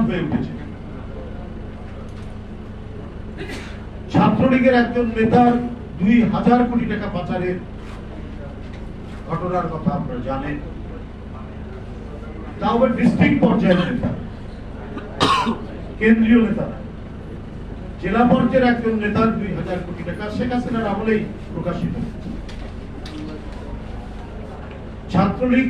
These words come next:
থেকে তথাকথিত ডাকসু নির্বাচনে জিএস হয়েছেন এবং ছাত্রলীগের সভাপতি জাহাঙ্গীরনগর বিশ্ববিদ্যালয়ের ভিসির সাথে সেখানকার একটা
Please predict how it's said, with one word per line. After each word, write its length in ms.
থেকে 220
তথাকথিত 600
ডাকসু 280
নির্বাচনে 580
জিএস 320
হয়েছেন 400
এবং 120
ছাত্রলীগের 640
সভাপতি 500
জাহাঙ্গীরনগর 640
বিশ্ববিদ্যালয়ের 840
ভিসির 460
সাথে 260
সেখানকার 540
একটা 160